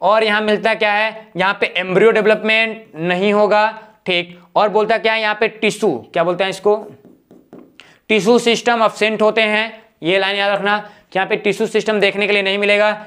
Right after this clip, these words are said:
एग्जांपल में क्या है, जितने भी प्रोटिस्टा के अंतर्गत एग्जांपल हैं उसमें क्या, प्लाज्मोडियम हो जाएगा,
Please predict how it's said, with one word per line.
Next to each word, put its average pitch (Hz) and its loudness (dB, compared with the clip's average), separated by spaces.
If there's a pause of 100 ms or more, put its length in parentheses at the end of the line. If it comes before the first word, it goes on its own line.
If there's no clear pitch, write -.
(180)
एग्जांपल 185 0
में 220 0
क्या 220 0
है, 226 -2
जितने 196 -2
भी 226 2
प्रोटिस्टा 202 -2
के 208 -2
अंतर्गत 202 -2
एग्जांपल 185 0
हैं 208 -2
उसमें 196 -4
क्या, 196 0 (440)
प्लाज्मोडियम 180 0
हो 208 2
जाएगा, 208 2